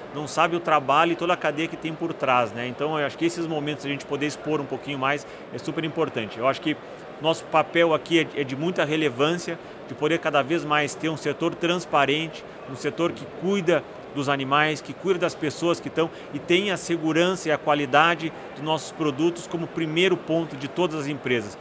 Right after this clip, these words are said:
E aqui eu falo pela B R F e pelo setor como um todo, né? O produto que é produzido no Brasil alimenta hoje o mundo inteiro com uma segurança alimentar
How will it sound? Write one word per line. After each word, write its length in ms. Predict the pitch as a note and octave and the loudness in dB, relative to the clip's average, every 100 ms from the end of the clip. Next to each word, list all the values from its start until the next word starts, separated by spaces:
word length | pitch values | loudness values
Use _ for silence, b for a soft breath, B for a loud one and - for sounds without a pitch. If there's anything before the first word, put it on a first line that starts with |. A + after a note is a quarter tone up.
| B B | B B
E 60 | C3+ | -2
aqui 140 | - | 0
eu 60 | F3 | 0
falo 220 | E3 E3+ | 4 2
pela 160 | E3+ D#3 | 4 4
B 120 | D3+ | 4
R 180 | C#3 C#3+ | 4 4
F 180 | F3 | 2
e 40 | F3 | 0
pelo 240 | - F3+ | 2 2
setor 420 | F3 F3 - F#3 F3+ | 2 -4 0 2 2
como 220 | E3 D3+ | 0 -4
um 40 | |
todo, 280 | - C3+ A2+ | 0 0 0
né? 260 | A#2+ D3 E3+ B B | 0 -2 -4 B B
O 40 | - | -4
produto 420 | D3+ C#3+ G3+ G#3+ | -2 0 0 0
que 80 | - | 0
é 60 | |
produzido 300 | F3+ E3 D#3+ | 0 0 0
no 100 | F3+ | -2
Brasil 480 | D#3+ D3 C3+ C#3 F#3+ - B B | 4 4 4 4 2 0 B B
alimenta 500 | C#3 D3+ D#3 F#3+ F#3+ | -2 0 2 0 2
hoje 260 | E3 F3 D#3 | 4 4 2
o 60 | |
mundo 400 | E3 D#3 F#3 G#3+ | -2 0 0 2
inteiro 400 | F3+ D#3+ D#3+ F3+ F#3 - - | 0 2 2 2 -2 -10 -10
com 60 | E3 | -2
uma 140 | F3+ | -2
segurança 440 | - D#3+ D#3+ F3+ | 0 0 2 2
alimentar 460 | E3+ E3+ D#3+ E3 F3+ | 0 -2 -2 2 2